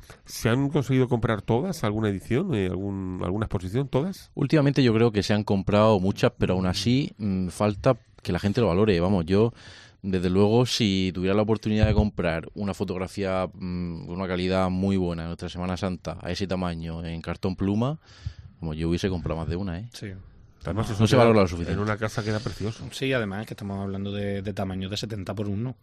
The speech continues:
Speaker 3: de setenta por
Speaker 1: Ujú.
Speaker 3: cien, de cien por setenta, ci-, esas las de mayor tamaño, luego tenemos las de cincuenta también, la, las de cincuenta por ochenta, si mal no recuerdo, se me ha ido un poquito la,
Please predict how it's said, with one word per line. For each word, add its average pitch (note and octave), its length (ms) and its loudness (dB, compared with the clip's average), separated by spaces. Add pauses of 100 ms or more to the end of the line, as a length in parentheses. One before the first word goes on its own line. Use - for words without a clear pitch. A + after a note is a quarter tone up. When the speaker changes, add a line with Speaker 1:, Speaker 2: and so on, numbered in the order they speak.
Speaker 3:
de A#2+ 140 -8
setenta G2+ 300 -4
por F2 100 -8
Speaker 1:
Ujú. E2+ 80 -16
Speaker 3:
cien, B2 260 0
de A2 80 -4
cien G#2 160 -6
por G#2 120 -10
setenta, A#2+ 580 -4 (360)
ci-, G#2+ 260 -6
esas A2 320 -2
las G#2 140 -4
de G#2 60 -4
mayor G2 280 -2
tamaño, A#2+ 300 -4
luego A2 180 -4
tenemos G#2 260 -4
las G2 160 -4
de G2 140 -6 (340)
cincuenta A2+ 600 -2
también, G#2 460 -2
la, G#2 160 -4 (320)
las G2+ 120 -4
de G2 60 -10
cincuenta A2 460 -6
por G2+ 140 -4
ochenta, A#2 440 -6
si B2+ 120 -8
mal G#2+ 80 -2
no G#2 80 -2
recuerdo, A#2 400 -4 (100)
se - 60 -8
me G#2+ 100 -4
ha G2+ 60 -2
ido G2+ 120 -2
un F#2+ 100 -6
poquito G2+ 320 -6
la, G2 300 -6